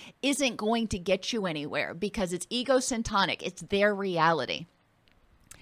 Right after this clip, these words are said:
They may have hallucinations. They may feel very irritated, demonstrate hyperactivity, have a decreased need for or inability to sleep, paranoia or suspiciousness,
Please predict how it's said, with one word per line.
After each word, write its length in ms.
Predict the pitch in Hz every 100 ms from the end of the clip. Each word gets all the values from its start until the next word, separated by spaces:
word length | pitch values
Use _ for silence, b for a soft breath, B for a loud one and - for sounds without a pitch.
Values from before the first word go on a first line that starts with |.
| B B B 220
They 140 | 247
may 140 | 254 294
have 180 | 311 285
hallucinations. 1080 | 285 262 - 233 220 262 - 311 349 - - B B B
They 160 | 226
may 160 | 233 233
feel 200 | 233 220
very 280 | 202 185 180
irritated, 800 | 220 254 277 285 254 254 254 -
demonstrate 520 | 220 196 196 - 170 -
hyperactivity, 1080 | 214 202 185 - - - 269 240 254 262 B B B
have 160 | - 185
a 40 |
decreased 580 | 185 226 262 - 277 262
need 360 | 240 247 247 226
for 380 | - 240 233 -
or 200 | 185 -
inability 640 | 208 208 165 190 214 220 220
to 100 | 220
sleep, 540 | - 226 226 247 - - _ b b _
paranoia 760 | 269 226 214 214 220 233 247 240
or 140 | 202
suspiciousness, 960 | 202 202 - 233 240 247 - 247 247 -